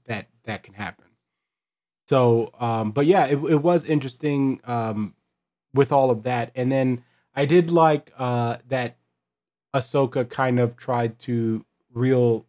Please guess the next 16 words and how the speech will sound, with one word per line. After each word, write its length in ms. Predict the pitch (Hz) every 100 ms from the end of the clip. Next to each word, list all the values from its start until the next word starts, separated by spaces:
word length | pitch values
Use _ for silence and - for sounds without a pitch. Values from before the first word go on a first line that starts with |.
| -
uh, 240 | 120 110
Shin 320 | 104 - 120
in. 240 | 117 123 127 _ _ _ _
Basically, 460 | 123 120 117 123
you 180 | 117 113
know, 160 | 117 104
after 300 | 117 120 120
the 100 | 113
fight, 400 | - 120 117 117 _
they, 380 | 113 107 104 101 -
we 100 | 113
saw 280 | - 120
all 260 | 113 117 113
of 80 | 110
those. 360 | 113 113 104 - _
A-, 120 | 123